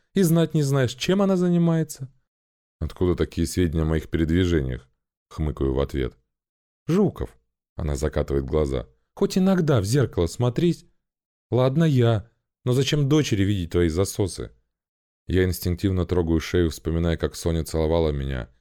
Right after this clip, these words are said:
и в мыслях не остаётся больше ничего, кроме этой девчонки. Тряхнув головой, иду в комнату. «Моя личная жизнь тебя не касается». Кидаю, проходя мимо Маринки, она не отвечает. «И правильно, пусть знает своё место.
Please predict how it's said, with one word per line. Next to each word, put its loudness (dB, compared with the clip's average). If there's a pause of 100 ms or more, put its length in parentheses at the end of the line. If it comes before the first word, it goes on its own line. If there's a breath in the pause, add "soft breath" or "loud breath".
(200)
и -2
в 0
мыслях 0
не 0
остаётся 0
больше -2
ничего, -4
кроме -4
этой -6
девчонки. -10 (580)
Тряхнув -4
головой, 0
иду -4
в -14
комнату. -6 (720)
«Моя 2
личная 2
жизнь 2
тебя 0
не 0
касается». -4 (440)
Кидаю, 2
проходя 0
мимо 0
Маринки, -2 (240)
она 0
не 0
отвечает. -4 (520)
«И 0
правильно, 0 (220)
пусть 2
знает 0
своё 0
место. -6